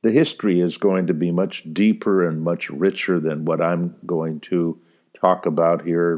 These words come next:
uh, relatively briefly, because certainly mutual funds didn't just all of a sudden pop up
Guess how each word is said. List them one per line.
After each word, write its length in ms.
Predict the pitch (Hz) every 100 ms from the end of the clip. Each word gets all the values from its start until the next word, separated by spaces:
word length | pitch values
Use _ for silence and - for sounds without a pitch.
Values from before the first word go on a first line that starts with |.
| 78 80
uh, 80 |
relatively 760 | 73 80 98 98 - 87 78 78
briefly, 680 | 73 90 101 98 82 82 - _ _ - _ _ _ _ _ -
because 340 | - 104 92
certainly 680 | - 143 139 107 98 92 85 - _ - - -
mutual 500 | 107 135 - 123 104
funds 640 | - - 107 98 92 85 -
didn't 320 | 98 95 95
just 320 | 95 87 - -
all 260 | 110 98
of 100 | 87
a 60 | 80
sudden 520 | - 107 95 76 73 -
pop 340 | - 92 -
up 260 | 82 -